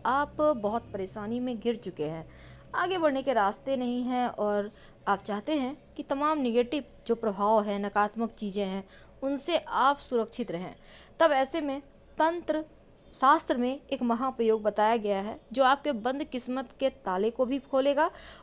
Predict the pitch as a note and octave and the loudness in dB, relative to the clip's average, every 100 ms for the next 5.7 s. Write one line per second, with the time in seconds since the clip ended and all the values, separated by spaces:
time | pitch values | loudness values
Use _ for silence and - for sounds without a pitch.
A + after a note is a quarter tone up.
0 | - C#4 C#4 - - A#3 C4+ D#4 - C4+ | 6 6 6 0 2 6 6 4 2 2
1 | C#4 C#4 G#3+ G#3+ - A#3+ A#3 G#3+ G#3 G3+ | 2 2 -2 -2 -2 -2 2 2 2 0
2 | F#3 E3 E3 E3 - - - A3+ G#3+ D4 | -2 0 -2 -6 -10 -20 -14 2 4 8
3 | E4+ F4+ D4 A3 E3 F3+ B2+ - - - | 8 6 2 2 2 0 -6 -14 -20 -20
4 | - - - - - - - - E4+ E4 | -20 -20 -20 -20 -20 -20 -20 -2 6 6
5 | - - C#4 E4 F4+ D4 D4+ | 4 8 8 8 6 2 0